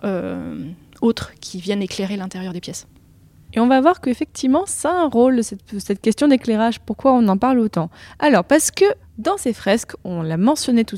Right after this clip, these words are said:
Speaker 2: à l'heure, mais les auditeurs l'ont peut-être pas retenu, mais il y a un élément particulier sur lequel vous avez travaillé et que vous travaillez encore, eh bien, le cinabre. Est-ce que déjà,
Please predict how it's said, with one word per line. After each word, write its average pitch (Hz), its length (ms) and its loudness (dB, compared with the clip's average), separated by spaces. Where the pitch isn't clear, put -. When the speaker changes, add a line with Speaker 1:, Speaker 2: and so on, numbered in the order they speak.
Speaker 2:
à 190 100 2
l'heure, 202 140 2
mais 196 100 2
les 165 120 -2
auditeurs 170 300 -2
l'ont 156 80 -2
peut-être - 240 -10
pas 180 260 0
retenu, 185 320 -2
mais 285 240 4
il 247 140 4
y 302 100 8
a 330 160 6
un 247 140 6
élément 269 320 6
particulier 294 720 0
sur 302 160 0
lequel 269 400 -2
vous 269 280 2
avez 214 180 4
travaillé 190 560 0
et 185 40 -6
que - 120 -8
vous 160 140 -8
travaillez 170 540 -6
encore, 240 560 0
eh 214 80 -6
bien, 294 240 2
le 247 220 2
cinabre. 180 720 2
Est-ce 214 160 2
que 370 80 2
déjà, 359 160 4